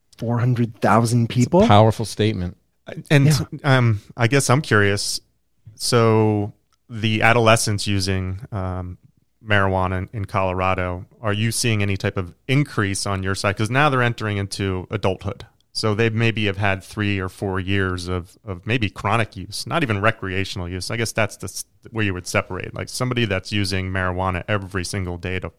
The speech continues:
Speaker 3: to function, that could have some long-term, you know, side effects on them.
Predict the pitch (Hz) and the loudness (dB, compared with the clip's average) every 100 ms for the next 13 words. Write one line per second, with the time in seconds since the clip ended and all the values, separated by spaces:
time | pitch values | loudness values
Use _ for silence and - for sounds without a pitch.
0 | _ 104 - 107 101 95 87 85 - 127 | _ -16 -4 -4 -4 -10 -14 -12 -4 -4
1 | 110 92 92 - 92 90 95 101 98 95 | -4 -6 -6 -6 -8 -6 -4 -2 -2 -4
2 | - 98 95 92 87 _ _ _ _ _ | -8 -6 -4 -6 -10 _ _ _ _ _
3 | _ _ - 87 85 - _ _ _ _ | _ _ -16 -14 -14 -18 _ _ _ _
4 | - 95 123 104 - 90 - 90 92 - | -4 2 4 2 -2 -12 -10 -10 -10 -12
5 | - | -12